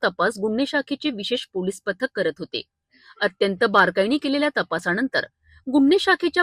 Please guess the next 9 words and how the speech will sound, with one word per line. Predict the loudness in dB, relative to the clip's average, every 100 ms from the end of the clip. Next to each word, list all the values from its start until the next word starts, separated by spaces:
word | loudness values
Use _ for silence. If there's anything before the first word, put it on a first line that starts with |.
| 0
पथकाला | -2 -2 -2 0 0
या | 0 -2
गुन्ह्यातील | 0 -4 -2 -4 -2 -6
चोरीस | 0 0 0 -4 -4
गेलेले | -2 0 -2
वाहन | 0 -2 -2 -10 -14 _ -20 -2
आणि | 2 4
आरोपीचा | 4 4 2 -2 -2 0 0
ठाव | 0 -2